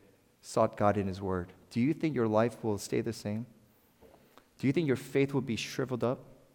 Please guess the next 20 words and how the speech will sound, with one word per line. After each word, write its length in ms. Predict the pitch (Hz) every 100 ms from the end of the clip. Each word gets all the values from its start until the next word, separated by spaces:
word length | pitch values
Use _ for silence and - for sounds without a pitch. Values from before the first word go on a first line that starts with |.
| - - _ -
I 80 | 123
want 160 | 165
to 60 | 151
see 180 | 143 139
a 80 | 110
church 580 | - - - 127 120
that 180 | - 110
is 100 | 98
so 580 | - - - - 139 143 - - - -
boldly 380 | 135 135 143 139
filled 380 | 139 - 139 131
with 80 |
the 80 | 127
Holy 220 | 123 123
Spirit, 420 | 110 - 127 127 123
with 80 |
the 80 | 113
word 220 | 104 113
of 120 | 113 -
God, 360 | 104 104 101